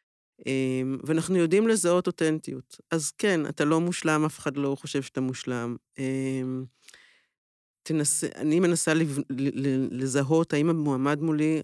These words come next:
ואני אומרת את זה ב-, ברעיון, לא אם הוא טוב או לא טוב, אה, אבסולוטית.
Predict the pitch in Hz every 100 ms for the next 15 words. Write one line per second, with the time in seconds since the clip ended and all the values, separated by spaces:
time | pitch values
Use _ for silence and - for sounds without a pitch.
0 | - 131 139 147 175 185 156 139 147 135
1 | 143 131 143 151 202 147 127 - _ -
2 | _ _ _ 185 233 247 233 190 180 165
3 | 156 156 147 147 151 151 147 143 139 139
4 | 135 135 131 127 - 160 147 139 123 123
5 | -